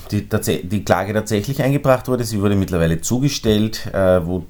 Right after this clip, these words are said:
dieser, dieser große Think Tank, dieses große Institut sich nun,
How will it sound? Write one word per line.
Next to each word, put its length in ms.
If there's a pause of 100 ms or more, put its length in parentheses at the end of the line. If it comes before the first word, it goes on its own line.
dieser, 540
dieser 560
große 640 (280)
Think 300
Tank, 440 (680)
dieses 420
große 720 (380)
Institut 1080 (420)
sich 360
nun, 640